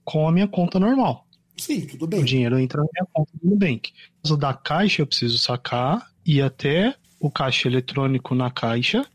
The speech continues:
Speaker 1: e depositar.
Speaker 2: Nossa, cara, que
Speaker 1: Aí, o
Speaker 2: rolê.
Speaker 1: que acontece? Eu tô fazendo dessa forma.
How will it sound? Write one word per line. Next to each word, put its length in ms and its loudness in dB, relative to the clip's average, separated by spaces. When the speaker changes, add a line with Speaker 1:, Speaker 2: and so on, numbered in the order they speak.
Speaker 1:
e 100 2
depositar. 640 0
Speaker 2:
Nossa, 280 -10
cara, 160 -14
que 60 -2
Speaker 1:
Aí, 100 2
o 40 2
Speaker 2:
rolê. 120 2
Speaker 1:
que 80 0
acontece? 380 0
Eu 60 -6
tô 140 -4
fazendo 280 -2
dessa 200 -2
forma. 320 -2